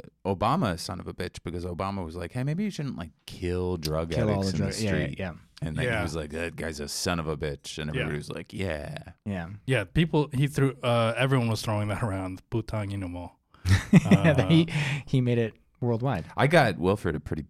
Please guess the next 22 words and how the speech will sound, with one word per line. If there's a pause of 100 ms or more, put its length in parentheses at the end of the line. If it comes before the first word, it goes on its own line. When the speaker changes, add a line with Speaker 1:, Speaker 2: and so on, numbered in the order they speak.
Speaker 1:
badass
Duterte
shirt
for
his
birthday
a
couple
years
ago.
Speaker 3:
Yeah. (240)
Speaker 1:
It's
like
Speaker 3:
It's
too
Speaker 1:
Duterte,
Speaker 3:
small
now.
Speaker 1:
like (240)
Speaker 2:
Is
it,
like,